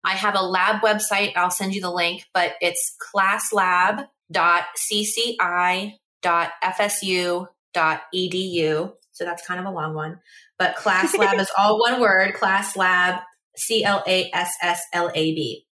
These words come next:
Speaker 1: And on that website, all of my publications are available for free. So there are some publications that we have in journals that are not asha journals, meaning they're not freely accessible to asha members,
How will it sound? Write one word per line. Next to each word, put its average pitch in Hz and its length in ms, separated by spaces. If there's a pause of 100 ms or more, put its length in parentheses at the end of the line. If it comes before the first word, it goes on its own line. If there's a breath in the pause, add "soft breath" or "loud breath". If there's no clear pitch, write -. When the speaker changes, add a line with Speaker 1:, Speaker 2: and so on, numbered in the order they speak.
(240)
Speaker 1:
And 226 240
on 247 260
that 254 260
website, 208 640 (480 loud breath)
all 202 220
of 247 100
my 277 120
publications 262 680
are 240 160
available 214 460
for 262 160
free. 196 420
So 208 260
there 202 280
are 226 220
some 254 240
publications 220 720
that 185 260
we 185 140
have 175 480
in 180 260
journals 196 380
that 180 120
are 170 180
not 170 380
asha 220 260
journals, 247 420
meaning 190 400 (300 loud breath)
they're 196 220
not 185 280
freely 202 320
accessible 190 520
to - 60
asha 180 320
members, 214 480